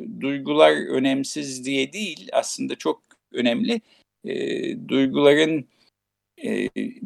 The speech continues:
bilişsellik üzerindeki etkisine de, e, ayrı bir programda kendi başına değineceğim. Çünkü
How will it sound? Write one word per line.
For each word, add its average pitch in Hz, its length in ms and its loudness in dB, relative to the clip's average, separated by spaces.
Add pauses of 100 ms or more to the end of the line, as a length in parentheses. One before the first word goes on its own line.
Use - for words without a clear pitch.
(140)
bilişsellik 135 880 2
üzerindeki 117 720 -4
etkisine 127 540 -4
de, 208 340 0
e, 123 360 -2
ayrı 135 360 2
bir 120 140 0
programda 104 640 -2
kendi 127 360 0
başına 110 520 0
değineceğim. 98 640 -6
Çünkü 123 480 -8